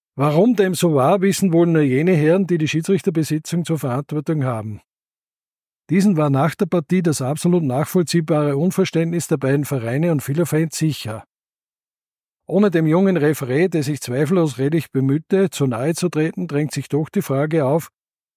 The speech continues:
was man mit so einer Besetzung bezwecken möchte. Sollte es darum gehen, einer Nachwuchshoffnung die entsprechende Erfahrung zu verschaffen, ist dieser Zugang im konkreten Fall definitiv gründlich daneben gegangen.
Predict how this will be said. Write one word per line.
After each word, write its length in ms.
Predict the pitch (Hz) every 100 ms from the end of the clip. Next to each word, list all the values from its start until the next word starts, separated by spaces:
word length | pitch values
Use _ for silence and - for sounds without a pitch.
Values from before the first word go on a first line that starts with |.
| _ -
was 260 | 135 147
man 160 | 175 175
mit 160 | 160
so 140 | - 139
einer 180 | 170 170
Besetzung 560 | 151 131 139 - 185
bezwecken 540 | 156 147 123 135 190 165
möchte. 480 | 131 - - 98 - _ _ _ _ _ _ _ _
Sollte 320 | - 156 170 202
es 160 | 165
darum 380 | - 170 175 170
gehen, 280 | 131 165 202
einer 260 | 160 160
Nachwuchshoffnung 840 | 147 135 156 190 - 180 - 185 175
die 100 | 165
entsprechende 560 | 156 - 156 170 147
Erfahrung 400 | 139 - 123 175
zu 140 | 160 175
verschaffen, 580 | 175 151 151 160 196
ist 220 | 170 139 160
dieser 240 | 139 143
Zugang 400 | - 165 180 175
im 140 | 151
konkreten 480 | 135 143 123 135 175
Fall 220 | 156 156
definitiv 640 | 160 131 139 165 160 156 147
gründlich 420 | 123 135 156 139
daneben 340 | 156 135 139
gegangen. 560 | 131 127 117 104 107 107